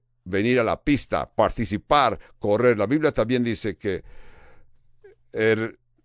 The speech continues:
recibimos el Espíritu Santo. En el Nuevo Testamento no hay ni una parte que nos diga, "Vas a recibir esto y el Espíritu Santo. Descansa en tu sofá y recibirás el Espíritu Santo". No,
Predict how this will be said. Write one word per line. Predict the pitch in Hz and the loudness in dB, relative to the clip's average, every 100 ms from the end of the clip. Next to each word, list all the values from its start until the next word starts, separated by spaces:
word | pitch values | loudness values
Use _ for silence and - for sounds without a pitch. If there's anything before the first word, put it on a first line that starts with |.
| _ - | _ -6
recibimos | 123 120 117 185 208 165 | -4 -2 4 4 4 4
el | 123 | 2
Espíritu | - 143 143 117 | 0 -2 -2 -2
Santo. | - 101 92 87 76 - _ _ _ | -2 -2 -2 -6 -8 -12 _ _ _
En | 104 107 | 0 2
el | 117 | 4
Nuevo | 170 180 | 4 2
Testamento | 143 - 117 120 120 | -2 0 0 0 0
no | 117 | 0
hay | 117 | 0
ni | |
una | 117 110 | -2 0
parte | 113 - 107 | 0 -2 -4
que | 107 | -4
nos | 98 90 | -4 -4
diga, | 98 92 82 78 _ _ _ _ _ _ _ _ _ _ _ _ _ - | -4 -4 -4 -8 _ _ _ _ _ _ _ _ _ _ _ _ _ -2
"Vas | 131 156 | 2 4
a | 156 | 4
recibir | 127 95 117 147 | 2 0 4 4
esto | 143 160 170 156 147 | 6 6 6 4 2
y | 127 113 | 2 0
el | 107 | 0
Espíritu | - 123 117 | 0 -2 -2
Santo. | 110 98 90 90 - - | -2 -4 -4 -8 -10 -16
Descansa | - 120 - 165 180 165 | 0 2 6 6 8 6
en | 156 | 6
tu | 131 | 4
sofá | 123 107 147 156 | 4 4 6 6
y | 139 | 4
recibirás | 123 110 107 123 127 | 2 2 4 4 4
el | 110 | 2
Espíritu | 101 123 120 101 | 2 0 0 -2
Santo". | 113 110 107 98 | -2 -4 -2 0
No, | 110 95 | 2 0